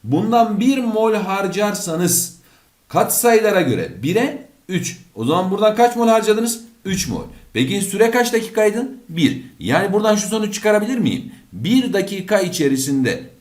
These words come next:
üç mol H iki harcanırsa bir mol N iki harcanır. O zaman şu sonucu da söyleyebilirim. H ikinin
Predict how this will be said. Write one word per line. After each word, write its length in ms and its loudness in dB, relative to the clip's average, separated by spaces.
üç 280 0
mol 180 0
H 260 0
iki 140 -4
harcanırsa 720 0
bir 280 4
mol 200 2
N 140 2
iki 180 0
harcanır. 420 -2
O 120 0
zaman 200 2
şu 260 -4
sonucu 360 0
da 100 2
söyleyebilirim. 840 -2
H 300 0
ikinin 460 -2